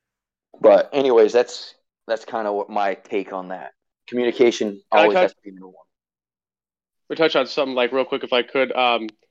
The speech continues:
Speaker 2: so, like, I would do the same thing as Tim, right?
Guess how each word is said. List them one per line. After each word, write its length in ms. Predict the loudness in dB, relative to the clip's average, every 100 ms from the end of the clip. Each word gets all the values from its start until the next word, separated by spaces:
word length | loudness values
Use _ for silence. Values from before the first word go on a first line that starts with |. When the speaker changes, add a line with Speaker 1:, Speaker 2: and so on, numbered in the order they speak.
| _ -2
Speaker 2:
so, 220 | 4 6
like, 200 | 6 4
I 120 | 4
would 180 | 6 4
do 140 | 2 0
the 140 | -2
same 420 | -2 0 2 2
thing 260 | -2 -4 -4
as 180 | -6 -10
Tim, 320 | -6 -6 -2
right? 260 | -2 -2